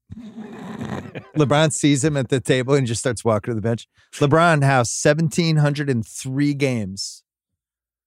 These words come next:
playoffs, regular season combined, sixty-six thousand minutes,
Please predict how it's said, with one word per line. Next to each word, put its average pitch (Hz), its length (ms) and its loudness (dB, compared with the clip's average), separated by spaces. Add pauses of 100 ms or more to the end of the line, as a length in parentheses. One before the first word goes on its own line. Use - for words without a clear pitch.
(300)
playoffs, 120 360 0
regular 107 340 -2
season 98 380 -8
combined, 95 540 -8 (140)
sixty-six - 960 -6
thousand 104 480 -2
minutes, 98 400 -6